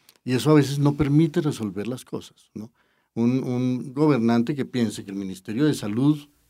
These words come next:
es una cosa y el Ministerio de Economía es otra y el Ministerio de, de, de Medio Ambiente es otra, difícilmente podrá entender que la salud es alimentación, agua potable,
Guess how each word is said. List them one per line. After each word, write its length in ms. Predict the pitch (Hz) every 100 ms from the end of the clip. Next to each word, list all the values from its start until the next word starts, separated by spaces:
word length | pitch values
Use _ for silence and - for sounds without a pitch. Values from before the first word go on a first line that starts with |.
| _ _ -
es 160 | 127 135
una 200 | 147 147
cosa 320 | 147 117 104
y 80 | 95
el 80 |
Ministerio 440 | 98 98 92 107 135
de 60 |
Economía 480 | 143 113 101 98 110
es 140 | 123 165
otra 300 | 165 185 202
y 120 | 113
el 80 | 107
Ministerio 560 | 101 98 - 107 110 135
de, 180 | 120 - _ _ _
de, 280 | - 104 98
de 140 | 95 101
Medio 220 | 107 127
Ambiente 340 | 135 143 123
es 80 | 127
otra, 260 | 160 175 196 _ _ _ _ _ _
difícilmente 720 | - 123 123 147 165 160 156 -
podrá 280 | 135 107
entender 420 | 107 104 131 127 120
que 120 | 160
la 100 | 117
salud 500 | - 107 120 143 147
es 420 | 151 143 - - -
alimentación, 840 | 117 117 113 107 104 - 180 254 - - - _ -
agua 300 | 123 127 143
potable, 560 | 113 - 143 196 277